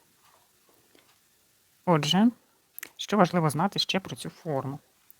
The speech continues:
Про цю форму важливо знати, отут вправо, ліворуч в налаштуваннях, е, notification. І отут ви маєте прописати адресу електронної пошти.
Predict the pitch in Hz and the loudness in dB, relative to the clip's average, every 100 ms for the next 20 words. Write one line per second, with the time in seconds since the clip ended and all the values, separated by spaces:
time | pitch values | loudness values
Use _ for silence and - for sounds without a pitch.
0 | _ _ _ _ _ _ _ 185 - 240 | _ _ _ _ _ _ _ -8 -4 0
1 | 190 196 196 214 220 160 160 156 - 190 | 4 4 4 2 2 4 4 2 0 -6
2 | 165 - 147 - - 170 165 147 160 156 | -6 -8 -12 -10 0 0 2 0 2 0
3 | 156 147 131 - 151 151 143 - 147 143 | 0 -2 -4 -6 -2 0 0 -4 0 2
4 | 156 240 - _ - - - _ _ _ | 4 2 0 _ -20 -20 -20 _ _ _
5 | - 160 151 147 - - _ _ _ _ | 0 2 2 0 -2 -8 _ _ _ _
6 | - _ _ _ _ _ 170 165 - 165 | -20 _ _ _ _ _ -10 -8 -8 2
7 | 151 160 - 247 285 _ _ _ _ _ | 4 4 2 0 0 _ _ _ _ _
8 | _ - _ 180 160 170 269 339 - _ | _ -20 _ 0 0 0 -2 -4 -6 _
9 | 156 185 175 233 247 - 147 - 147 185 | 0 4 6 4 2 -4 -8 -8 -2 0
10 | 214 156 156 _ - - - 139 170 226 | 0 -2 -8 _ -20 -18 -4 2 2 2
11 | - 143 147 139 - 202 190 127 147 - | -4 -6 -4 -6 -2 0 0 -2 -6 -6
12 | - | -12